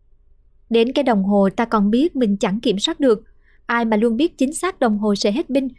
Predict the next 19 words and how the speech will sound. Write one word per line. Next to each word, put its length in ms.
hay 220
bị 140
hỏng 260
lúc 200
nào? 200
Ấy 180
vậy 180
mà 320
ta 200
lại 180
tin 320
mình 240
có 100
thể 180
kiểm 340
soát 200
được 220
con 220
mình 180